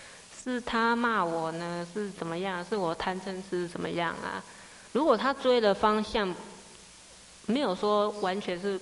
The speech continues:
关照自己内心的情绪变化，而是反而说去看到外面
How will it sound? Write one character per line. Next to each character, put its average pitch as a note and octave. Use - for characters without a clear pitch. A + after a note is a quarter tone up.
关 F3+
照 E3
自 E3
己 D#3
内 E3
心 D#3+
的 -
情 E3+
绪 F3+
变 E3+
化， E3+
而 G3+
是 C4+
反 F#3
而 G3+
说 A#3
去 A3+
看 A3
到 G3+
外 G#3
面 G3+